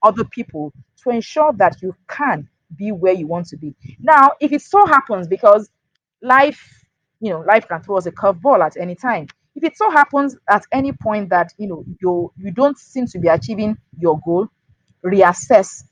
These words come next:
the situation, reassess the environment, and devise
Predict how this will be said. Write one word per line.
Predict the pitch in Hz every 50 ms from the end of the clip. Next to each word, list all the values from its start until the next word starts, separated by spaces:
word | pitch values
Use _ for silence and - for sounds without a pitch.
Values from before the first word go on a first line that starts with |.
| _
the | 165 156
situation, | - - 151 - - 170 165 - - 165 147 147 - _ _ _ _ 185
reassess | 202 196 190 185 180 - - 233 233 240 - -
the | 165 165 165 160
environment, | - - 175 175 170 170 165 - 151 143 147 165 - _ _ _ _ -
and | 175 185 190 170
devise | 185 185 175 147 - - - - 208 202 214 226 220 - - _